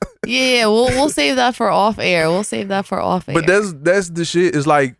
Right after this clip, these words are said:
Speaker 2: not just, you know, that situation, but I see that a lot. And then, you know, Valentine's Day showed it even more. Like, yo, come on. Are you, do you, I don't know what's so set for,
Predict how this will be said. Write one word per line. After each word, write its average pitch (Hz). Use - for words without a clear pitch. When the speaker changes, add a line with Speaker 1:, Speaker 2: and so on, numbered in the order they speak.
Speaker 2:
not 208
just, 170
you 180
know, 127
that 170
situation, 131
but 135
I 151
see 175
that 151
a 113
lot. 151
And 151
then, 165
you 180
know, 127
Valentine's 135
Day 110
showed 139
it 135
even 123
more. 180
Like, 110
yo, 92
come 156
on. 95
Are 123
you, 151
do 139
you, 151
I 175
don't 220
know 202
what's 147
so 160
set -
for, 143